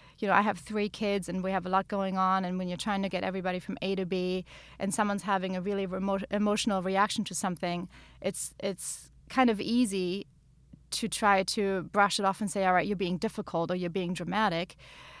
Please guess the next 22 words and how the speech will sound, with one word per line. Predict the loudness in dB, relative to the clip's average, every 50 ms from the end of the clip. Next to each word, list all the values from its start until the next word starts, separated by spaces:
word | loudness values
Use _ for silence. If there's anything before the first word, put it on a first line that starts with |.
| -4 0 2
Um, | 2 4 2 2
whereas, | 2 4 6 6 6 6 4 0 -2
you | -2
know, | -2 2
oftentimes | 6 6 6 6 4 0 -2 0 -2 -2 -2
they're | -2 -2 -2
expressing | -2 -4 -6 -6 -4 -4 -4 -2 -4 -2 -2 -2 -4 -4 -6 -8 -12 -20 -20 -18
s-, | -16 -16 -16 -18 -12 -6
some, | -2 0 0 0 0 0
uh, | 0 0
v-, | 0 -4 -6 -6 -6
something | -4 -4 -2 -2 -2 -4 -2
very | 0 0 2 2 0
valid | 0 2 4 4 4 2 0 -2 -6 -8 -10 -10
that | -6 -2 -2 -2 -2 -2 -4
is | -8 -8 -6 -4
worth | -4 -4 -4 -6 -8
paying | -8 -8 -6 -6 -6
attention | -6 -6 -6 -6 -4 -6 -6
to, | -6 -6 -6 -8 -8 -10 -12 -14 -20 -20 -20 -20 -20 -10 -8
I | -8 -6
think. | -6 -6 -6 -6 -6 -8 -10